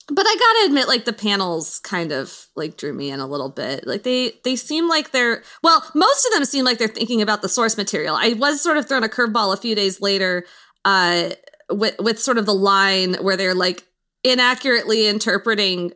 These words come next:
Tolkien to be like, "Oh, well, there's no, I, I, we're not making a show about politics, right? Like, this is not a show. This is a show that is timeless, that could be enjoyed in all ages." And it's like,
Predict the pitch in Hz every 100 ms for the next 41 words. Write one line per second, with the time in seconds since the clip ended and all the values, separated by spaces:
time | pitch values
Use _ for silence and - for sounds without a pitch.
0 | _ - 202 196 190 180 180 190 180 185
1 | - 247 226 208 220 214 214 214 - _
2 | _ _ _ _ _ _ - 330 359 294
3 | - 233 240 262 254 262 - 302 392 262
4 | 294 480 427 285 381 294 254 - 311 311
5 | 311 - 269 240 196 202 208 - - 185
6 | 196 214 - 214 226 403 339 262 277 302
7 | 302 - 254 226 220 220 220 220 _ _
8 | _ 403 349 247 339 330 330 233 - -
9 | 262 262 262 240 190 - - - 220 233
10 | 262 247 262 262 240 - 202 202 185 180
11 | 180 180 190 190 220 - 262 285 - 262
12 | 247 240 240